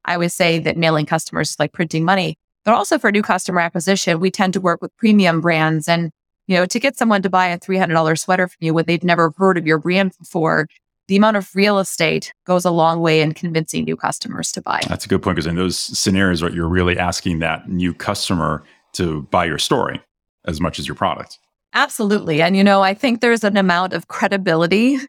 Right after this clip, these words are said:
Speaker 1: and
Speaker 2: Mm-hmm.
Speaker 1: authority, just as stores give D two C brands credibility. I think the same is, can be said of print. And I like to say that millennials can spot a manufactured brand from a mile away.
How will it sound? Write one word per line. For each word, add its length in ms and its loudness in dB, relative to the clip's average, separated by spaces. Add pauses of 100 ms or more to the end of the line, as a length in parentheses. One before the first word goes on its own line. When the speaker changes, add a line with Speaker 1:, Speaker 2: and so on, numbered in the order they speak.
(140)
Speaker 1:
and 140 -2
Speaker 2:
Mm-hmm. 100 0
Speaker 1:
authority, 440 2
just 380 -4
as 180 -2
stores 720 0
give 160 -2
D 140 -2
two 80 0
C 220 -2
brands 600 0
credibility. 560 2
I 120 0
think 220 -4
the 100 -2
same 300 0
is, 200 -6
can 240 -8
be 100 -4
said 220 -2
of 220 -4
print. 340 -2
And 180 0 (380)
I 120 -2
like 240 -2
to 100 -4
say 240 2
that 240 -4
millennials 580 0
can 220 -4
spot 380 0
a 100 -2
manufactured 760 -2
brand 320 0
from 140 -2
a 60 -2
mile 320 -2
away. 340 -2